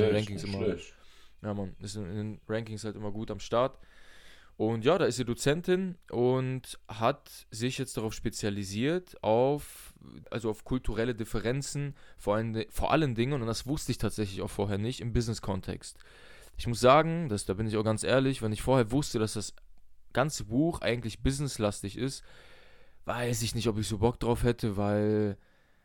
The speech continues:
Speaker 2: ja, ich weiß nicht, so, ich, ich dachte, das ist ein bisschen allgemeiner gehalten, allerdings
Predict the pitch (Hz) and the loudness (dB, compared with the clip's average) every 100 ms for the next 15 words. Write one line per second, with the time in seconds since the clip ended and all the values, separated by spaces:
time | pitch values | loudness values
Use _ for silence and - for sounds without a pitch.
0 | _ _ - 101 110 104 104 104 101 - | _ _ -8 -4 -2 0 2 2 0 -6
1 | - 107 107 - - - - _ - 208 | -6 -4 -4 -6 -20 -20 -20 _ -12 -6
2 | 135 170 165 147 127 143 143 110 120 117 | 2 4 4 0 2 0 2 4 4 6
3 | 123 170 165 135 143 151 - 156 147 - | 4 4 4 4 4 4 2 -4 -4 -8
4 | - 113 120 113 120 104 - | -2 4 4 4 2 -2 -8